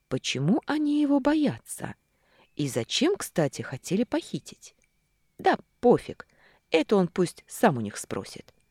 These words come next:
Раз они его боятся, значит, надо им организовать его визит. Чтоб жизнь медом не казалась, изреклись сволочи женщин обижать. Фигу им, а не ложный след от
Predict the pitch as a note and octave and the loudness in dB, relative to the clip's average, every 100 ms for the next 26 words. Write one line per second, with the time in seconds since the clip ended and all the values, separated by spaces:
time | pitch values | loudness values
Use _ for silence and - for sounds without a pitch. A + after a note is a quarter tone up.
0 | _ _ _ _ B2 D#3+ F3+ - B2+ B2+ | _ _ _ _ -2 2 2 0 -4 -4
1 | A#2 G#2+ A#2 A#3+ D#4 - A#2+ - _ _ | -6 -6 0 0 0 -6 -14 -16 _ _
2 | - _ - B2+ C#3+ D#3 - A2+ - C3+ | -20 _ -8 -4 -2 -2 -2 -6 -4 -2
3 | F#3 B3+ D#4 - A3 - B3 B3+ A#3+ E3 | 0 0 -2 -2 -2 0 0 2 2 2
4 | B2+ B2+ - - G#3 C3 E3+ D#3+ G2 - | 0 -2 -4 -2 0 0 -4 -6 -12 -14
5 | - _ _ _ - - G4+ E4 E3+ D3+ | -20 _ _ _ -14 0 0 2 0 -2
6 | A2 E3+ F3+ C3+ C#3 C3+ D3 B2+ C#3+ B2 | 0 2 2 0 -2 -2 -2 0 -2 -2
7 | A#2 - _ _ _ _ - B2+ C3+ G#3 | -4 -8 _ _ _ _ -8 -4 0 0
8 | - F#3 G3+ - A#3 A#3 C3+ - A2+ _ | 2 0 0 -2 2 4 2 -2 -10 _
9 | B2 B2 E3 A2+ A2+ B2 B2 D3 C3 A#2 | -8 -2 0 -2 -6 -4 -4 -2 -4 -8
10 | - _ _ _ _ _ _ - - F4+ | -14 _ _ _ _ _ _ -12 2 2
11 | C#3 D#3 C#3 C3 - _ - D3+ A3 C4 | 4 0 0 -2 -8 _ 0 2 4 4
12 | D#3 - A#2+ A#2+ - C3 A#2 - E3 | 2 2 -6 -6 -4 -2 -2 -2 -4